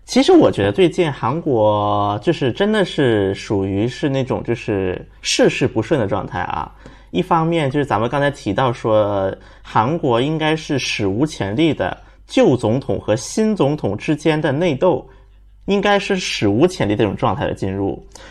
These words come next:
另一，然后就是这个，我觉得这个、这个事情呢，第一个它的一个暴露点就是在刚才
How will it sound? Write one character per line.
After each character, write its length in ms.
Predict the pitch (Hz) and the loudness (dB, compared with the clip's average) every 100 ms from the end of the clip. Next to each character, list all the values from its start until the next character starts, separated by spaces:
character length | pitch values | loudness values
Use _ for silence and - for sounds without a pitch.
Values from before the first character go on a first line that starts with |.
| - | -6
另 180 | 226 233 | 0 2
一， 300 | 165 120 - | 4 0 -2
然 200 | - 110 | 2 2
后 340 | 127 165 135 120 | 4 4 4 4
就 140 | 180 | 2
是 80 | 151 | 2
这 200 | - 349 | 2 2
个， 220 | 127 - | 2 0
我 80 | 101 | -2
觉 100 | 98 | 0
得 40 | |
这 140 | 117 240 | 0 0
个、 120 | 135 - - | 0 -4 -4
这 120 | 262 | 0
个 60 | 202 | 2
事 180 | - 180 | 2 0
情 140 | 147 | 0
呢， 100 | 113 | -2
第 300 | 113 226 226 | 0 0 4
一 100 | 262 | 4
个 80 | 254 175 | 4 2
它 80 | 127 | 2
的 80 | 127 | 0
一 20 | |
个 80 | 127 | 2
暴 180 | 185 | 2
露 140 | 147 123 | 4 2
点 180 | 113 - | 0 0
就 120 | 131 | -2
是 60 | |
在 200 | 131 131 | 0 0
刚 220 | 117 143 147 | 0 0 0
才 440 | 113 101 131 - | 2 4 4 2